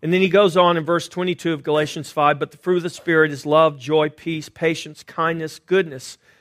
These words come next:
faithfulness, gentleness, self-control." These aren't works, they're fruit. In other words, they're not things we do, they're things that are produced through our life, and they're manifest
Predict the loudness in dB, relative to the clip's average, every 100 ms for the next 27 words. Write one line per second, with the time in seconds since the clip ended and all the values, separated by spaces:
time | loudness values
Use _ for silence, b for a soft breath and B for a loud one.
0 | b _ 2 2 2 -4 -4 -8 -18 _
1 | _ -14 2 2 4 0 -2 -4 -16 -8
2 | 0 2 2 -2 -6 -2 2 2 0 -8
3 | _ _ _ _ _ -2 0 4 2 2
4 | 2 4 4 2 -6 -6 -6 -4 -2 0
5 | -2 -4 -2 0 -2 -4 -4 -4 -4 -4
6 | -4 -4 -6 -8 -6 2 6 6 2 -2
7 | -4 -4 -4 -4 -6 -6 -6 -2 -4 -4
8 | -2 2 2 2 0 -2 -6 -10 -10 -8
9 | -8 -2 0 0 0 -6 -6 -6 -8 -14
10 | _